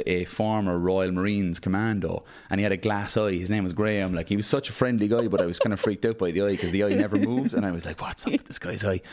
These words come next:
But he was staring at me in the eyes with the glass eye, and he was like, "Connor,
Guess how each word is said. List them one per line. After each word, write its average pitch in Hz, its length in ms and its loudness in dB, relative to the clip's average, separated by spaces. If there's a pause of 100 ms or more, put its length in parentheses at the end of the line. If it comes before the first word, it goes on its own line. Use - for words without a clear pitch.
(440)
But 95 120 -2
he 143 240 0
was 117 160 0
staring 131 400 2
at 87 140 0
me 95 200 0
in 123 120 2
the 95 120 2
eyes 87 240 0
with 98 180 0
the 92 60 -6
glass 92 320 -4
eye, 92 320 -2
and 90 160 -8
he 87 80 -2
was 82 160 -8
like, 90 160 -6 (300)
"Connor, 90 400 -2